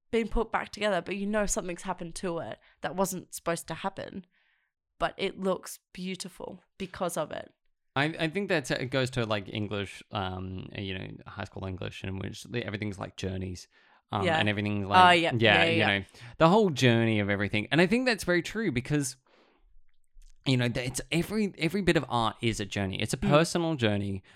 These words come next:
Speaker 2: And I think, you know, when you stitch something back together, it is actually sometimes more beautiful, or, you know, how many iterations of something you see,
Speaker 1: Yeah.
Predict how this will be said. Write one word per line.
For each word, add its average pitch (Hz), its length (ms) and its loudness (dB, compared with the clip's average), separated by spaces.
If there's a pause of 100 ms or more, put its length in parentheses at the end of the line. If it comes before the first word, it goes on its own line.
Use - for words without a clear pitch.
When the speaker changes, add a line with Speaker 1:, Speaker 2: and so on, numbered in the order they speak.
(140)
Speaker 2:
And 107 460 2 (380)
I 123 80 6
think, 127 500 2 (540)
you 123 80 4
know, 117 100 6
when 120 180 4
you 123 80 4
stitch - 280 -4
something 123 280 -2
back 104 200 -2
together, 101 440 -2
it 98 100 -4
is 101 100 -2
actually 107 320 -2
sometimes - 380 -8
more 101 240 0
beautiful, 95 640 -4
or, 95 160 -4
you 98 140 -2
know, 98 100 0
how 110 160 0
many 123 160 2
iterations 95 580 -2
of 104 100 -10
something 98 340 -4
you 92 80 -6
see, - 320 0
Speaker 1:
Yeah. 156 320 0